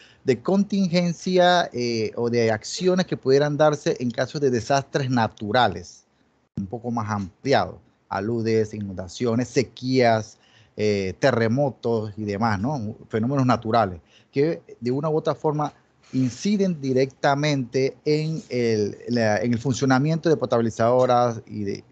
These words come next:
todo el componente de los acueductos. Así que aquí también se hizo un ordenamiento de ese concepto.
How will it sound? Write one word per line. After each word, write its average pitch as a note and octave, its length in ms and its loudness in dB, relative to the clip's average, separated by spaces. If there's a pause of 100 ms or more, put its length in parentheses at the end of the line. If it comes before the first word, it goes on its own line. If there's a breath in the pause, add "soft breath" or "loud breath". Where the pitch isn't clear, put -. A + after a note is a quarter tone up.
(400)
todo C3 240 2
el B2 60 -2
componente A2 600 -2
de A2 80 4
los F#2 120 -2
acueductos. F2+ 580 -8 (320 soft breath)
Así B2 120 -6
que B2 80 2
aquí A#2+ 160 -2
también B2+ 300 0
se C3+ 100 -4
hizo B2+ 220 0
un A#2+ 260 -2
ordenamiento A2+ 540 0
de A2+ 60 2
ese A2 140 -4
concepto. D#3+ 600 0